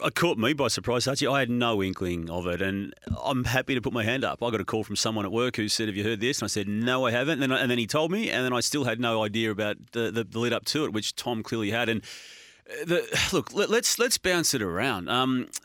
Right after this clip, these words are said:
let's talk about it from a s-, maybe a sounding board lens first off. Uh, the person who broke it, Tom Morris, i-, in the news eighteen months ago for, for reasons that we discussed heavily at the time and, and forced him to lose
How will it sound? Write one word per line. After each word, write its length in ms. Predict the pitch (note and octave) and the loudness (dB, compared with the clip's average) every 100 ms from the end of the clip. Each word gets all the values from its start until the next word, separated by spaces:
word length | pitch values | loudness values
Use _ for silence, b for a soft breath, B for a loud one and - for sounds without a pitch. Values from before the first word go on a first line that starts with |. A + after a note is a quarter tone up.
| - | -14
let's 300 | D#3+ G#3+ - | -4 0 0
talk 240 | - E3 | 2 0
about 240 | D#3+ B2 A#2 | 0 0 0
it 60 | |
from 100 | G#2+ | 0
a 40 | G#2+ | -2
s-, 160 | - | -2
maybe 220 | - G#2+ G2+ | -2 -2 0
a 40 | |
sounding 320 | - G#2+ B2 | 0 0 0
board 160 | A2 G2+ | 0 0
lens 400 | G2 F#2+ E2+ - | 0 0 0 -4
first 400 | - A2 F2+ - | -2 -2 -2 -2
off. 460 | B2+ E2+ - - - | -2 -2 -4 -8 -4
Uh, 320 | B2+ B2 - - - | -2 0 -2 -10 -10
the 80 | C#3+ | -6
person 320 | - F3+ F3+ | -2 0 0
who 60 | A#2+ | 0
broke 280 | G#2 C3+ - | 0 0 -2
it, 140 | C#2 _ | -8 _
Tom 220 | - B2+ | -6 -2
Morris, 440 | B2 E2+ - - - | -2 -4 -6 -8 -12
i-, 280 | - - D#3 | -20 -8 -4
in 140 | - E3+ | 0 2
the 80 | C#3+ | 2
news 640 | C3+ C3+ A#2+ G#2+ - - B B B B B B | 4 4 2 2 0 0 B B B B B B
eighteen 320 | C#3+ D3 D3 B2+ | 2 4 4 4
months 280 | B2 A#2+ | 4 2
ago 360 | B2+ G#2+ A2 C#3+ | 0 2 0 0
for, 220 | F3+ C#3 | 0 -2
for 100 | - | -2
reasons 420 | A#2+ B2 B2 B2 | 0 2 2 2
that 80 | A2+ | 2
we 140 | A#2 A#2 | 2 2
discussed 440 | A2+ - A2 G#2+ | 2 0 0 -2
heavily 280 | B2 A2 A#2 | -2 0 0
at 60 | |
the 80 | F#2 | -2
time 460 | A2 - A#2 C#3+ D3 | -2 -2 0 0 2
and, 200 | A#2+ A#2 | 0 0
and 160 | A2+ | -2
forced 340 | A2 B2+ B2 - | -2 -2 0 0
him 220 | B2 A#2+ | 0 0
to 720 | A2 - A#2+ A#2+ A2 A#2 A#2 - | 0 0 0 0 0 -2 -6 -4
lose 400 | B2+ D3+ D3+ | 0 2 4